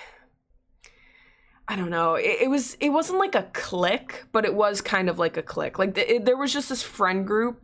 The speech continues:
of people that were ranked because they were the people that were on the server so much to where they contributed to the server, and they were like, "You know what, we're just gonna get ranks." And it was also easier to see them in chat messages because their name was highlighted a different color and everything. It was just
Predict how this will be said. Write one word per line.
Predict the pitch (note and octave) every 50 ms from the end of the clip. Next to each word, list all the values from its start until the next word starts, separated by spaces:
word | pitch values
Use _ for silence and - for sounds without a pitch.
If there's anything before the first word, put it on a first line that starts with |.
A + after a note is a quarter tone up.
| - - G#3
of | G3 G3
people | - G#3+ G3 - G3 F#3+
that | F#3 F3 - -
were | - E3+ E3+ D#3 - D3
ranked | D#3 C#3 D3+ E3+ F3 A3+ D#4 D#4 - - - - _ - - - - - _ _ _ _ _ _ _
because | - G#3+ G3+ G3+ A3 G#3+ G3+ G3 F#3+ F3+ F#3 F3+
they | F3+ G#3 A3
were | A#3 B3 A#3+
the | A3+
people | - A#3+ A3+ - G#3+ G3+
that | G3 - -
were | D#3+ F3 F3 - -
on | F#3+ G3 G3+
the | F#3+ F#3
server | F#3 - F#3+ F3+ E3+ E3+ E3+
so | - - - G3 F#3+ F#3+
much | F#3+ F#3 F3 E3+ - -
to | - F3
where | D#3+ E3 E3 D#3+
they | E3 D#3
contributed | - E3+ E3 - - D#3+ E3 D#3+ D#3 D#3+ D#3
to | - D#3
the | D#3+ D3+
server, | - E3 D#3+ D#3 D#3 D#3
and | D#3 D#3+
they | C#3+
were | D3+
like, | D#3 D#3 D#3 -
"You | F#3+
know | G3+ F#3+
what, | F#3+ F#3 F3 C#3
we're | F#3 F#3
just | F#3 G3 G3 -
gonna | A3+ G3+ F#3+ F3 E3+ E3+ E3 -
get | - F#3 - -
ranks." | F3 E3+ E3 E3 E3 E3+ - - - - - - - - - - - - - -
And | F3+ F3 F3 E3+ E3+
it | - G3+
was | G3+ G3+ A3
also | G#3+ G#3+ A3+ G#3
easier | - G#3+ G#3 G3 G#3 F#3+ F3+
to | D#3+
see | D#3+ - - - C#4+ D#4
them | D4 G#3+ E3 D#3 D#3 D#3 E3 F3+ F3+ - - -
in | F#3+ F#3+
chat | F#3 - F#3+ E3 F#3 -
messages | F#3 F3+ - F#3+ F#3 F3+ E3+ E3
because | - - - F#3 E3 F3+
their | E3 D#3+
name | D#3 D#3+ E3 F3 F3+ F#3 F3+
was | F3 F3 E3+ -
highlighted | - G3 F3+ F3 F3 E3+ E3+ E3+ E3+ E3+ E3+ E3+
a | E3
different | E3+ E3+ E3 - E3+ E3 -
color | - F3+ F3 E3 D#3+ E3 E3 D#3+
and | D#3+
everything. | E3 D#3+ D#3+ - E3 E3
It | D3+ F#3+
was | A#3 A#3+ A#3 -
just | C4 B3 - -